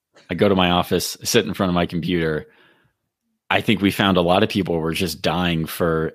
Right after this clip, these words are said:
any kind of variety. I mean, just, "Please, I'll, eh, just anything that can, can break up the monotony of the day here." I think that that really was how a lot of folks were feeling there.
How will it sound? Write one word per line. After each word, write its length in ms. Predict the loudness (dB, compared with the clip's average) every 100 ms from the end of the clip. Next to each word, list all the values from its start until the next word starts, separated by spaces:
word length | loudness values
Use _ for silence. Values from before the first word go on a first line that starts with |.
| 0
any 260 | 4 4
kind 280 | 2 0 -2
of 100 | -2
variety. 600 | -2 -2 -2 -4 -6 -14 _ -4
I 40 |
mean, 160 | -2 0
just, 440 | 0 0 -2 -6 -4
"Please, 520 | 2 4 4 0 -4
I'll, 240 | 0 0 0 -4
eh, 80 | -2
just 240 | 0 0 0
anything 680 | 2 4 4 4 4 4
that 280 | 2 -2 -2
can, 240 | -2 0 0
can 160 | -2
break 300 | 0 0 2
up 100 | 0
the 120 | -2
monotony 500 | -2 0 -2 -2 -4
of 120 | -4 -4
the 60 |
day 220 | 0 2
here." 240 | 2 0 -2
I 80 | 0
think 240 | -2 -2
that 220 | -4 -2
that 120 | -2
really 220 | 2 2 4
was 240 | 2 2
how 120 | -2
a 20 |
lot 220 | 0 2 2
of 80 |
folks 280 | 0 -4 -4
were 80 | -8
feeling 400 | 0 2 2 2
there. 240 | -4 -10